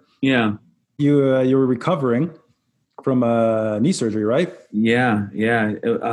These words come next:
Speaker 1: I had knee surgery November sixth, two thousand eighteen. And, um, the book process started just after that, actually. And I, I, it spanned over about a year's time. And there's times in, in, in the period where I had to restructure my whole schedule to write.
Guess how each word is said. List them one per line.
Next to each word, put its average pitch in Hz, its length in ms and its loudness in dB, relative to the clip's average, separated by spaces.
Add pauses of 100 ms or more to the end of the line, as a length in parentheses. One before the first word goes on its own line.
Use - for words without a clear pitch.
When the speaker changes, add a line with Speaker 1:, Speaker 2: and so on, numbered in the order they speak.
(160)
Speaker 1:
I 120 40 -2
had 131 180 0
knee 139 120 2
surgery 135 300 4
November 117 680 2 (320)
sixth, - 480 -2
two 147 160 2
thousand 120 400 2
eighteen. 110 720 2 (320)
And, 107 360 2
um, 101 320 2
the 98 60 4
book 139 260 -2
process 123 380 -2
started 113 300 2
just 117 240 0
after 113 360 0
that, 98 180 2
actually. 98 560 0 (380)
And 107 160 0
I, 107 260 0
I, 110 60 -4 (100)
it - 140 -6
spanned 165 320 4
over 156 220 4
about 117 260 4
a 104 40 6
year's 113 400 4
time. 117 600 0 (340)
And 110 260 2
there's 117 280 2
times 151 480 0
in, 104 280 2 (120)
in, 117 760 -2 (100)
in 120 200 2
the 104 60 2
period 123 560 2
where 107 260 4
I 107 100 0
had 123 140 2
to 117 80 4
restructure 127 460 2
my 110 80 2
whole 110 160 2
schedule 107 460 2
to 101 100 2
write. 101 420 2